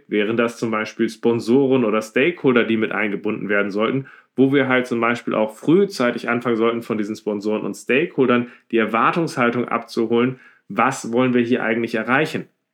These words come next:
Und wenn dies klar ist, was wir hier erreichen wollen,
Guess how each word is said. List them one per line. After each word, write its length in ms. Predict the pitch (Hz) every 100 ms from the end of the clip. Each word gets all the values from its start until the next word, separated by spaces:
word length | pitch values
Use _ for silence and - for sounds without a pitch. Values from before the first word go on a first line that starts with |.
| _ _ _ _
Und 100 | 113
wenn 140 | 127
dies 220 | 127 135 -
klar 340 | 143 165 135
ist, 140 | 139
was 180 | 123 120
wir 80 | 117
hier 120 | 117
erreichen 420 | 113 131 180 160
wollen, 300 | 107 101 135